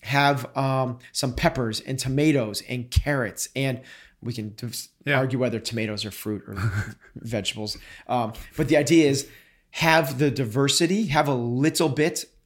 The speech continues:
Speaker 1: of a lot,
Speaker 2: Yeah.
Speaker 1: not, you know, three pounds of asparagus.
Speaker 2: Right.
Speaker 1: And then the thing there is, like, what you said is at every meal. If you can do that every meal, like, you're doing a great job. Like, have, you know,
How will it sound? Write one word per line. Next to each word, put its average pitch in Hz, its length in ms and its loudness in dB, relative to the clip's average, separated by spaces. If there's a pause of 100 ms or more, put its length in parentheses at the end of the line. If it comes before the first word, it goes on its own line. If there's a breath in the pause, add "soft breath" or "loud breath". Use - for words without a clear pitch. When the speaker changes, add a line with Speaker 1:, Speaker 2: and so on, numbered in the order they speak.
(100)
Speaker 1:
of 139 120 2
a 123 100 0
lot, 120 540 -2
Speaker 2:
Yeah. 123 140 -2
Speaker 1:
not, 143 340 0 (560 soft breath)
you 135 80 -4
know, 131 180 -2
three 147 340 2
pounds 139 880 -2 (140)
of 117 400 -4
asparagus. 120 880 -6
Speaker 2:
Right. - 80 -16 (300 soft breath)
Speaker 1:
And 143 140 0
then 143 140 2
the 127 80 -2
thing 143 320 0
there 196 260 2
is, 139 160 2
like, 135 220 0
what 127 160 0
you 123 60 0
said 147 220 2
is 135 160 2
at 135 220 0
every 131 240 2
meal. 135 320 0 (640 loud breath)
If 135 140 2
you 170 120 6
can 330 100 4
do 330 80 6
that 233 140 6
every 160 220 6
meal, 143 240 4
like, 135 220 -2
you're 180 80 -4
doing 240 260 0
a 131 40 0
great 135 380 2
job. 117 380 -2
Like, 120 180 -4 (260 loud breath)
have, 160 280 2
you 156 60 0
know, 143 300 0